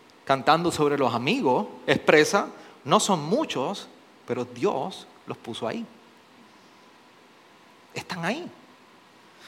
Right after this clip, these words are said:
Y cuando nosotros no hallamos esas relaciones, no es porque no existan, es porque nuestro orgullo nos ha llevado a aislarnos de amistad y relaciones.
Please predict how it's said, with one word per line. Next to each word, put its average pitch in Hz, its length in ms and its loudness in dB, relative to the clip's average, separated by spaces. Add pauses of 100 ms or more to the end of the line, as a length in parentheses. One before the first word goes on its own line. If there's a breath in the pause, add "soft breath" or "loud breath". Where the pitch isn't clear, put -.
Y 147 60 -2
cuando 175 240 6
nosotros 202 320 2
no 165 140 6
hallamos 175 480 8
esas 202 240 0
relaciones, 214 800 0 (340 loud breath)
no 147 100 2
es 185 60 4
porque 208 340 6
no 156 160 4
existan, 180 720 -2 (960 soft breath)
es 123 80 -10
porque 190 280 2
nuestro 139 340 -2
orgullo 151 540 0
nos 131 180 -2
ha 151 80 0
llevado 160 420 6
a 165 40 4
aislarnos 143 580 4
de 120 80 2
amistad 123 440 0
y 147 80 -4
relaciones. 208 600 -6